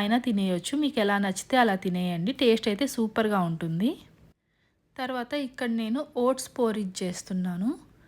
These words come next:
దీనికోసం ఒక కప్పు ఓట్స్ తీసుకొని బాగా వాష్ చేసుకొని దాంట్లో కొద్దిగా వాటర్ and కొద్దిగా పాలు వే-, వేసి కాసేపు నానబెట్టాను. ఈ లోపల మేము ఇక్కడ ఒక చీజ్ పిజ్జా తెచ్చుకున్నాము. అది ఒక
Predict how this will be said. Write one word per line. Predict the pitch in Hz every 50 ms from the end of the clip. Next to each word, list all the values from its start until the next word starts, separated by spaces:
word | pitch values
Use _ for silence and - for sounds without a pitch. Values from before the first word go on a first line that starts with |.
| _ - - - _ - - - - - - - _ - - - _ _ _ _ _ _ -
దీనికోసం | 208 226 247 247 247 247 - 247 233 - - 302 311 277
ఒక | 294 247 233 - -
కప్పు | 226 202 202 - - 302 - - 214 208
ఓట్స్ | 214 226 - - - -
తీసుకొని | 226 214 208 - - - 202 247 285 240 220
బాగా | 202 196 196 214 226 226 214
వాష్ | 185 185 190 208 196 - - -
చేసుకొని | 208 196 190 - - - 190 233 294 262 233
దాంట్లో | 214 190 190 190 - 247 269 269 -
కొద్దిగా | 240 202 196 208 208 208 196 190 190
వాటర్ | 185 180 180 185 247 262 - - 240
and | 220 214 - 226
కొద్దిగా | 202 185 180 190 214 233 226 - 220
పాలు | 185 180 180 196 214 208
వే-, | 196 175 226
వేసి | 233 240 233 - 320 320
కాసేపు | 294 247 - - 214 214 - 233 214
నానబెట్టాను. | 196 190 190 202 208 208 190 180 185 - 175 165 165 185 240 349 - - - - - - _ _ - 254
ఈ | 254 262
లోపల | 254 247 240 247 277 320 330 302
మేము | 262 247 240 233
ఇక్కడ | - - 220 220 220 220 214 208
ఒక | 202 - 214 202 -
చీజ్ | - 233 240 247 - - -
పిజ్జా | 226 208 202 208 214 208 196
తెచ్చుకున్నాము. | 180 175 - - - 190 175 170 165 160 160 185 247 285 269
అది | 233 214 220 214 202
ఒక | 196 226